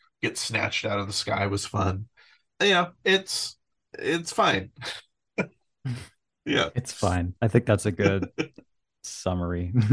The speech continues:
Speaker 2: <laughs>
Speaker 1: Yeah.
Speaker 2: Uh,
Speaker 1: Uh,
Speaker 2: yeah. Something earlier you said reminded me of, like, the rule of thumb in watching Godzilla films, because there's, like, fucking forty of them, and they are generally quite similar.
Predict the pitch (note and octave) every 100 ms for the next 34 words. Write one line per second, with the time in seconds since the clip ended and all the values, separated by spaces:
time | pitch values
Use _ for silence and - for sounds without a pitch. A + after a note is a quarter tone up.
0 | C#3 - _ A2+ G2 A2 - - - -
1 | - _ _ - G#2+ G#2 A#2 A#2+ A2 G2+
2 | - - C3+ E3+ C3+ G2+ G#2+ A2+ A#2 A#2+
3 | A#2+ A#2+ A#2+ A2+ A2 G#2 A2 G#2+ A2 A2
4 | - F#2+ F#2+ F#2 - _ _ - G#2+ G2+
5 | G#2+ G#2+ G#2 - G2+ G2+ G#2+ G#2 A2+ G#2+
6 | G2+ G2 - G#2 G#2 - G#2+ G2 G#2 G#2+
7 | G#2+ A#2+ A#2+ A2+ - G2+ F#2+ G#2 G2 F#2
8 | E2 _ _ _ _ - G2+ G2 G2 F#2
9 | - - G2+ G#2 A2 A2+ A#2+ B2 B2+ -
10 | G#2 F#2 F2+ G#2 G2+ G2+ F#2 F2+ _ _
11 | _ _ _ A2+ A2+ A#2 A#2+ B2 - A#2
12 | A#2 - A#2+ B2+ C3+ C#3